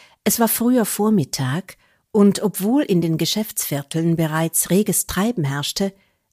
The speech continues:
lag über diesem Teil der Stadt immer noch eine beinahe gespenstisch wirkende Ruhe, die den noch jungen Tag fast unberührt erscheinen ließ. Der sich nur langsam verflüchtigende Nebel,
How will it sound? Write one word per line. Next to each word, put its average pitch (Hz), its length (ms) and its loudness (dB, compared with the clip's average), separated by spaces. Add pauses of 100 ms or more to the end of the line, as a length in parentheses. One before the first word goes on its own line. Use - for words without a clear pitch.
(100)
lag 196 340 2
über 208 200 -2
diesem 240 460 -2
Teil 170 400 -2
der 180 100 -2
Stadt - 520 -8 (300)
immer 220 240 6
noch 190 340 -2
eine 170 200 2
beinahe 147 600 0
gespenstisch - 1000 -6
wirkende 170 440 -2
Ruhe, 170 420 -2 (580)
die 208 80 4
den 196 240 6
noch 185 180 2
jungen 233 440 2
Tag 180 460 -8
fast - 400 -8
unberührt 165 540 -4
erscheinen 120 500 -6
ließ. - 460 -12 (760)
Der 240 100 4
sich 247 180 0
nur 262 140 4
langsam 233 560 2
verflüchtigende 214 920 -2
Nebel, 185 520 0